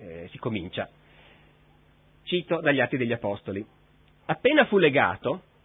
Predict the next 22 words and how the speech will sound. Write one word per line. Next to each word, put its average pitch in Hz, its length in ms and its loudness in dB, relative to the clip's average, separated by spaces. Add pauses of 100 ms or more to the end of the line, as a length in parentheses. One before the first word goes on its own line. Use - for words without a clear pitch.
(320)
pronto 165 340 4
per 113 140 0
essere 127 280 -2
frustato, 107 720 -10 (960)
Paolo 214 460 6
disse 170 300 0
all'ufficiale 139 640 0
che 131 120 -2
gli 127 120 -4
stava 113 280 -4
vicino: 80 520 -10 (920)
"Ma 220 100 -6
potete 185 440 -4
frustare 135 480 2
un 131 120 2
cittadino 127 560 -2
romano 104 600 -2 (280)
senza 127 280 -2
fargli 123 360 -2
prima 123 240 -2
il 113 80 -2
processo?" 117 720 -8